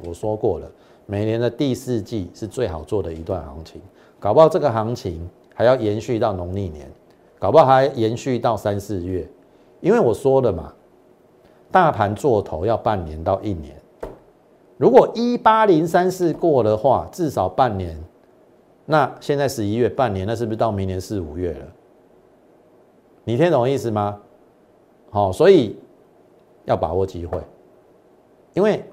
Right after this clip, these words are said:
我们已经度过最困难的那一段嘛，对不对？五月份跌到一万五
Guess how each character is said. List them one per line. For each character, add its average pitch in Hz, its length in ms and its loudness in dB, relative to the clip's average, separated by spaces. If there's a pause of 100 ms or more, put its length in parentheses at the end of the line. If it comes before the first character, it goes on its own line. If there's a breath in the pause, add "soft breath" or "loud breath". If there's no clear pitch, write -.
(100)
我 117 100 -2
们 139 160 0
已 120 40 0
经 165 200 0
度 170 200 4
过 143 260 2
最 139 220 0
困 131 320 -2
难 80 120 -6
的 87 100 -6
那 95 200 -4
一 98 60 -4
段 98 240 -2
嘛， 73 200 -16 (360)
对 104 80 -4
不 113 60 4
对？ 113 140 4 (260 loud breath)
五 104 180 -2
月 147 160 4
份 139 180 -2
跌 104 100 0
到 110 160 2
一 95 80 -2
万 104 200 2
五 82 80 -10